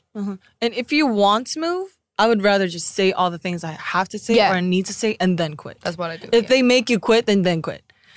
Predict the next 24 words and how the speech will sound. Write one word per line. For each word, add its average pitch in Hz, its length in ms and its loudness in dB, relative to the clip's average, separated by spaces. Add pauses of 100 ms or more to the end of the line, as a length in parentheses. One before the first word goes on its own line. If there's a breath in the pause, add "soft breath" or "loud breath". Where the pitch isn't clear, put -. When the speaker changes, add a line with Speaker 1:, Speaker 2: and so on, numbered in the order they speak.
(200 soft breath)
Speaker 1:
But 233 160 6
it 180 100 -4
just, - 260 -6 (440 soft breath)
what 254 220 2
I 254 140 4
would 254 140 2
do 190 180 2
is 190 160 0
I 202 200 4
wouldn't, 214 640 2
if 202 220 -2
the, 202 280 -4
if 190 160 -2
one 226 160 2
person 247 320 0
is 160 140 -4
just, 165 160 -4
like, 160 320 -8 (100)
com-, 202 200 -2 (120)
like, 160 140 -6
keep, - 260 -10
keep - 240 -8
saying, 160 320 -6
like, - 120 -20